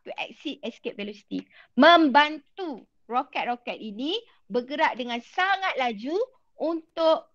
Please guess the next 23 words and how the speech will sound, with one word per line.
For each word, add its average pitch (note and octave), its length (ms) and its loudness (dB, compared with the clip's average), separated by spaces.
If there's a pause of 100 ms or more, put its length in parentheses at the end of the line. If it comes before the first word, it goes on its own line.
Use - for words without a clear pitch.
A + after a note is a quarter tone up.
menyamai C4 2000 -2
nilai A3+ 400 4
escape - 320 -4
velocity G3+ 400 -6
tadi. F3+ 260 -2 (380)
Barulah A#3 400 6
dia G#3 160 -2
boleh G3 160 -2
keluar G3+ 400 6 (320)
ke B3+ 160 4
angkasa F#3+ 400 -4
lepas. F3+ 720 -2
Okey? D#4+ 200 12 (360)
Faham? F4 280 4 (840)
Dah A#3+ 160 -8
habis E4+ 160 -10
dah G#4 80 -4
ni? G#4 120 -14 (760)
Dah - 160 -20
habis A3 160 -14
dah. F3 480 -12 (960)
Okey, D4+ 240 0
faham? D#4+ 400 0